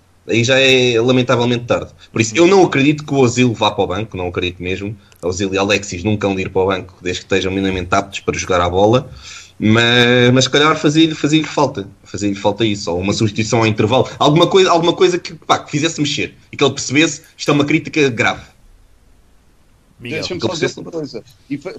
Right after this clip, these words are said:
Speaker 3: fez falta o, Oz-, o, o Alexis não ir para o banco na segunda parte, porque ele estava claramente lesionado, tanto que ele não fez nada e, e deixou-se andar lá. E isto, e isto é culpa dele também.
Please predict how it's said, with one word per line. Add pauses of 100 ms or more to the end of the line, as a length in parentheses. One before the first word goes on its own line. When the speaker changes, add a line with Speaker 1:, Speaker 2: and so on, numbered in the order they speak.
Speaker 3:
fez
falta
o,
Oz-,
o,
o
Alexis
não
ir
para
o
banco
na
segunda
parte,
porque
ele
estava
claramente
lesionado, (240)
tanto
que
ele
não
fez
nada (680)
e,
e
deixou-se
andar
lá. (360)
E
isto,
e
isto
é
culpa
dele
também.